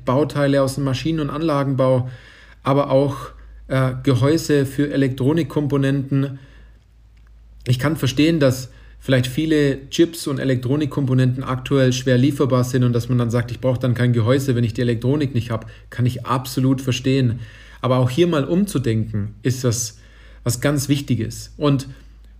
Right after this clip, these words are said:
wo sich keiner davor drücken kann, wenn man ein,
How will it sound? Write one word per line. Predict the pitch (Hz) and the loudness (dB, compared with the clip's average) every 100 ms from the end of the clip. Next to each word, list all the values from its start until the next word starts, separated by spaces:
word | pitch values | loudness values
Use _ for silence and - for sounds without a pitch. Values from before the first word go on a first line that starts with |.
| - | 0
wo | 131 143 143 | 4 4 2
sich | - 135 - | -2 -2 -2
keiner | - 151 185 139 | -2 0 2 2
davor | 127 127 135 - | 0 2 0 0
drücken | 185 185 135 | -2 0 -2
kann, | 123 120 110 107 | 0 0 -2 0
wenn | 127 | 2
man | 123 123 123 | 4 4 2
ein, | 117 113 113 110 | -2 -2 0 -2